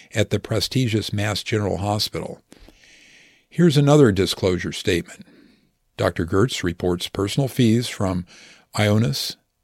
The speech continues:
Acacia, personal fees from Analinium, personal fees from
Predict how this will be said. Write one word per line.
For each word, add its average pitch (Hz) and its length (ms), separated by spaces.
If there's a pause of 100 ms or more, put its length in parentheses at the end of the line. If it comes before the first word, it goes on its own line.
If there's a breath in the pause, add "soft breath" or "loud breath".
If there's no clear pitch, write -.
(500)
Acacia, 113 840 (300)
personal 107 340
fees 101 300
from 92 320 (380 loud breath)
Analinium, 110 1300 (120)
personal 110 460
fees 107 340
from 95 300